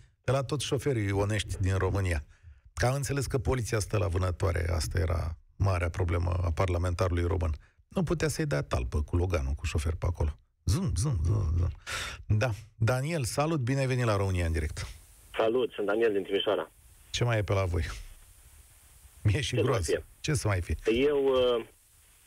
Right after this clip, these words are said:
Speaker 2: eu fac de unsprezece ani, cu o dubă de trei tone jumate,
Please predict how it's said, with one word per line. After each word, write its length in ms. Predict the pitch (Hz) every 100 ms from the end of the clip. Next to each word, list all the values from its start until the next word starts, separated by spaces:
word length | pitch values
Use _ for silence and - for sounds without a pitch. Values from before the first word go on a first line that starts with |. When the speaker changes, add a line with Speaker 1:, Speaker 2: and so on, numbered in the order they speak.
| _ - - - - -
Speaker 2:
eu 380 | 110 135 135 120
fac 240 | 127 117
de 100 | 123
unsprezece 560 | 120 131 - 107 104 104
ani, 260 | 113 - - - - - -
cu 80 |
o 100 | 107
dubă 260 | 104 120 104
de 100 | 98
trei 220 | 98 107
tone 240 | 98 101 95
jumate, 480 | 92 117 120 117